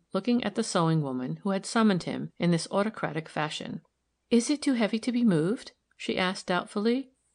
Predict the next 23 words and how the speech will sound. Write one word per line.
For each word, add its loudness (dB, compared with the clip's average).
Not 2
for 0
you, 2
Miss -4
Newberry, 0
said -4
Batson's -4
voice -6
deeply. -8
She 0
wheeled 2
and -2
stared. -6
Mister -2
Batson! -4
she -8
cried -6
softly. -8
She -6
held -2
out -4
her -10
hand. -10